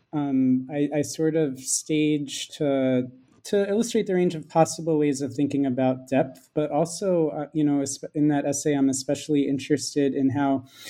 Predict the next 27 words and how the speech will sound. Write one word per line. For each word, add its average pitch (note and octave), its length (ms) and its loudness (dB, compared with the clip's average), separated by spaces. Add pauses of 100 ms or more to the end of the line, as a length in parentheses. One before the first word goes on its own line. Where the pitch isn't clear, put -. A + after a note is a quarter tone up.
(320)
they're C#3+ 140 2
both D3 540 -2
marked C#3+ 520 -2
by C3 460 2 (400)
what D3 180 0
we C#3 120 2
could C3+ 200 0
think D3+ 200 2
of C3+ 160 0
as A#2 180 0
different D#3 540 -2
kinds D3 720 -2
of B2 640 -2 (580)
depth - 380 2
effects - 640 -2
or C3+ 180 0
effects C#3 460 -2
of B2+ 240 -2
depth, B2+ 480 -2 (500)
and D#3 200 0
how F#3+ 180 0
they G3 160 2
both F3 480 -2 (340)
lend D3+ 600 0 (460)
a D#3 120 6
sort D#3 360 0
of C3+ 440 -2